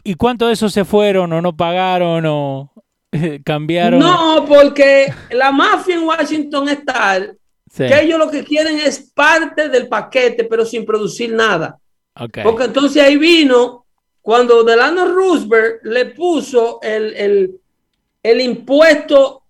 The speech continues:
Speaker 2: al wealth, o sea, setenta por ciento le puso Delano Roosevelt.
Speaker 1: Setenta.
Speaker 2: Setenta por ciento a las riquezas ya hechas
Speaker 1: Wow.
Speaker 2: por corporaciones como la General Motors, como,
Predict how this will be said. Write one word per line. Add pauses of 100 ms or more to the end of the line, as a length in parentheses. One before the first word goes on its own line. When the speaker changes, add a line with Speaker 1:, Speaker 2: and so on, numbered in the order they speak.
(120)
Speaker 2:
al
wealth, (100)
o
sea,
setenta
por
ciento (220)
le
puso
Delano
Roosevelt. (100)
Speaker 1:
Setenta. (200)
Speaker 2:
Setenta
por
ciento
a
las
riquezas (100)
ya (100)
hechas (320)
Speaker 1:
Wow.
Speaker 2:
por
corporaciones
como
la
General
Motors, (120)
como,